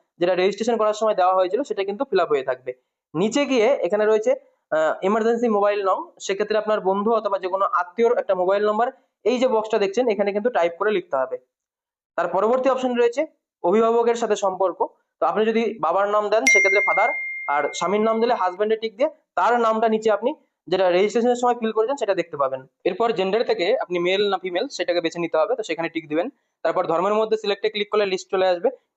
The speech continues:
এই লিস্ট থেকে আপনার ধর্মটা বেছে নেবেন। এরপর নিচে রয়েছে ক্যাটাগরি, তো এখানে আপনার, আহ, সোশ্যাল যে ক্যাটাগরি এসসি, এসটি না ওবিসি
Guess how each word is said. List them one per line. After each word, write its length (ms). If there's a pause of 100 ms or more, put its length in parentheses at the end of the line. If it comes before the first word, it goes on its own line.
এই 140
লিস্ট 200
থেকে 160
আপনার 240
ধর্মটা 300
বেছে 180
নেবেন। 260 (400)
এরপর 240
নিচে 220
রয়েছে 260
ক্যাটাগরি, 440 (280)
তো 60
এখানে 200
আপনার, 240
আহ, 760
সোশ্যাল 400
যে 80
ক্যাটাগরি 520
এসসি, 360
এসটি 220
না 100
ওবিসি 340